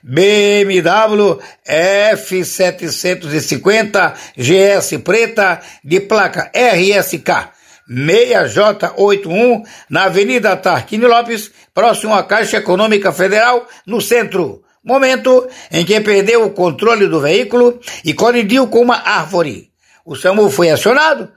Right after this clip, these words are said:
socorreu a vítima, encaminhou ao Hospital Antenor Abreu, onde veio a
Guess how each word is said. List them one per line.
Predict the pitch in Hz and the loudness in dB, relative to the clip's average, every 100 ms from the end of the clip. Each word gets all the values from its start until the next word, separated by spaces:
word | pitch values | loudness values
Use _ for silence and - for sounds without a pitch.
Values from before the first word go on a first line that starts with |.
| _ _ | _ _
socorreu | - 196 196 185 165 170 160 | -8 -8 -4 0 2 2 2
a | |
vítima, | 165 277 277 262 240 240 - _ - | 0 -2 -2 0 0 -2 -16 _ -14
encaminhou | 143 202 202 214 220 190 - - | -2 0 2 2 2 2 -4 -2
ao | 233 214 185 | 0 0 0
Hospital | 160 170 165 190 175 | -4 -6 -2 0 -2
Antenor | 131 156 170 175 | -2 -2 0 0
Abreu, | 240 233 240 247 - _ _ _ | 0 2 2 0 -4 _ _ _
onde | 214 233 | -8 -6
veio | 175 170 175 170 170 | -2 0 0 -2 -2
a | 170 143 | -2 -2